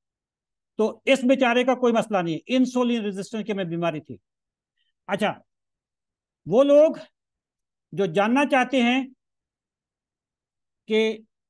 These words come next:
आ, उनका लबलबा कितना काम कर रहा है, कितना नहीं कर रहा है, ये दो टेस्ट हैं, सी पेप्टाइड,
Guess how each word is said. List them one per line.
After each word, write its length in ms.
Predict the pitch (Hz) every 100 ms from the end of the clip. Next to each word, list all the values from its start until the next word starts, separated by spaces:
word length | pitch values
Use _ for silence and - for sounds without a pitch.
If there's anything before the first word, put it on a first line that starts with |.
| _ _ -
आ, 180 | 180 180
उनका 320 | 220 220 220
लबलबा 420 | 202 214 240 240
कितना 360 | 247 233 - 233
काम 260 | 240 226
कर 100 | 233
रहा 80 | 233
है, 80 | 233
कितना 260 | 233 220 220
नहीं 240 | 208 233
कर 160 | 247 233
रहा 140 | 254
है, 80 | 254 _ _ _ _ _ _ _ _ _ _ _ _ _ _ _ _ -
ये 180 | 170 226
दो 200 | 185 202
टेस्ट 360 | 208 208 -
हैं, 140 | 170 117
सी 240 | - 226
पेप्टाइड, 640 | 233 226 233 226 247 262